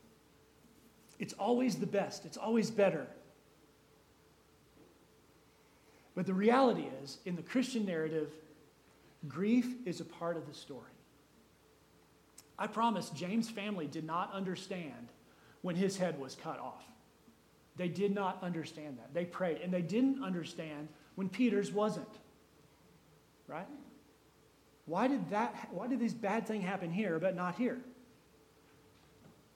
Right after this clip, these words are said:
They felt betrayed by God. I promise you they did. They're, we're not different. They felt betrayed by God. And so we ask questions, you know, why do good people die early?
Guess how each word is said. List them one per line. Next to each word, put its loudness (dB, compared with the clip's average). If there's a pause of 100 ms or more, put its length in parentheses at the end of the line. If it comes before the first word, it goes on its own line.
(160)
They 4
felt 2
betrayed -2
by 2
God. -2
I -2
promise -2
you -6
they -6
did. -6
They're, 0 (340)
we're 4
not 4
different. -4 (1300)
They 2
felt 0
betrayed 0 (180)
by -2
God. -6 (1500)
And -4
so 2
we 6
ask 0
questions, -2
you -8
know, -6
why -2
do 0
good -2
people -4
die -2
early? 0